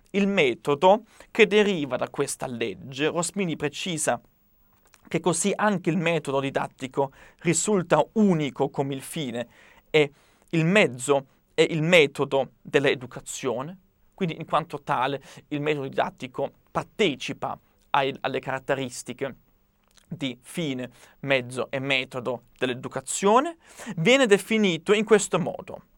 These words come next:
E cito la definizione di Rosmini del metodo didattico:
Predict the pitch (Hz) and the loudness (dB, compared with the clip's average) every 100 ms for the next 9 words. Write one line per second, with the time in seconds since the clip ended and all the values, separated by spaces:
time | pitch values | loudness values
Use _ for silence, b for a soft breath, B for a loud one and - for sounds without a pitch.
0 | _ _ _ 143 - - 120 - 131 127 | _ _ _ -8 -8 -10 -8 -4 -2 -2
1 | - 135 - 147 139 - 131 131 143 - | -4 -6 -8 -8 -8 -6 -4 -2 -4 -6
2 | 170 147 - 135 135 135 - 120 131 - | -8 -8 -10 -10 -8 -10 -10 -12 -10 -12
3 | 131 - 170 226 294 | -14 -14 0 0 0